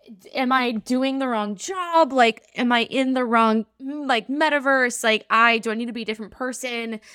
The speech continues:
with, like, a, like, oh my God." Like, I am so obsessed with this career. I'm like, "Wait, I'm sorry. Should I not be doing psychic mediumship and, like, just be a professional book club facilitator? Like, what?"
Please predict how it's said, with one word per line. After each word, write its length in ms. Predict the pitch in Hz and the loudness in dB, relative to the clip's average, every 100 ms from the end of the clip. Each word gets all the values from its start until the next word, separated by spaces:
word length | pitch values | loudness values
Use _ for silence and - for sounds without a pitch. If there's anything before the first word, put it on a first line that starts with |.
| - - | -12 -6
with, 160 | 220 | -2
like, 260 | 233 220 - | 0 0 -2
a, 120 | - - _ - | -18 -18 _ -12
like, 220 | 214 - _ | -10 -10 _
oh 200 | 247 254 | -2 0
my 140 | 240 226 | 0 0
God." 420 | 226 220 247 311 | 0 2 0 -2
Like, 240 | 302 262 _ _ _ - | -6 -10 _ _ _ -12
I 320 | - 226 240 | -8 -6 -6
am 160 | 262 294 | -6 -10
so 320 | 277 - 220 | -12 -8 -6
obsessed 840 | 214 202 175 233 466 - - - - - | -8 -8 -4 -2 -2 -8 -12 -14 -18 -12
with 440 | 254 240 226 _ _ | -2 -2 -2 _ _
this 220 | 220 214 - | -8 -8 -8
career. 640 | - 202 190 196 262 311 - | -10 -8 -4 -2 -2 -6 -10
I'm 160 | 233 | -10
like, 320 | 226 220 208 _ | -8 -8 -10 _
"Wait, 360 | - 214 180 - - | -12 -10 -10 -12 -14
I'm 200 | 226 220 | -12 -12
sorry. 280 | - - 208 | -8 -8 -8
Should 180 | - 214 | -8 -8
I 100 | 208 | -6
not 260 | 202 202 | -8 -8
be 220 | 277 285 | -10 -12
doing 240 | 294 320 330 | -12 -18 -18
psychic 360 | - 339 359 | -20 -18 -20
mediumship 640 | 381 392 381 370 381 370 - | -20 -20 -20 -18 -16 -16 -16
and, 140 | 226 | -14
like, 280 | 196 196 190 | -14 -14 -16
just 180 | - - | -20 -14
be 120 | 214 | -14
a 60 | |
professional 500 | 202 208 214 214 208 | -12 -12 -14 -12 -12
book 200 | 190 269 | -4 -4
club 180 | - 370 | -2 -4
facilitator? 680 | 427 440 466 466 480 466 466 | -4 -8 -6 -6 -4 -4 0
Like, 180 | 403 311 | 2 0
what?" 400 | 349 453 539 - | -2 0 0 -4